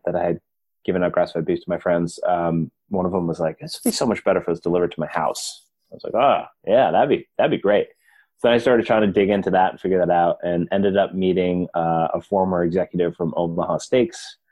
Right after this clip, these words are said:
who, you know, Omaha Steaks is, like, a huge direct-to-consumer meat company, beef company. And they, he was able to open some doors and, and solve some pieces, which got us, got us going. Uh,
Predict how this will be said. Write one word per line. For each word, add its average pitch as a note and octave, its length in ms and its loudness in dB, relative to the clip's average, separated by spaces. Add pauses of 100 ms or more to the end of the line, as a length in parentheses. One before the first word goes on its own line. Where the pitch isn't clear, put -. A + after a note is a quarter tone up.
(360)
who, E2+ 800 2
you F#2 140 -2
know, D#2+ 160 -2
Omaha F#2 320 0
Steaks F2+ 340 -2
is, E2+ 120 -4
like, F2 380 0
a E2+ 100 2
huge F2+ 680 -2
direct-to-consumer E2+ 1300 -2
meat G#2+ 360 2
company, C3 400 0
beef G#2 240 -2
company. C3 420 0 (640)
And F2+ 360 2 (100)
they, F#2 680 2
he G#2+ 220 2
was F#2+ 180 2
able F2+ 240 4
to - 80 -2
open F2+ 240 0
some E2 160 -4
doors F2 420 4
and, D#2+ 220 -2
and E2 320 0
solve F2 360 0
some E2+ 160 -4
pieces, E2+ 440 0
which E2 220 -2
got D#2+ 220 0
us, - 340 -4 (180)
got E2 140 0
us D#2+ 80 -8
going. D2 360 -2 (380)
Uh, D#2 540 0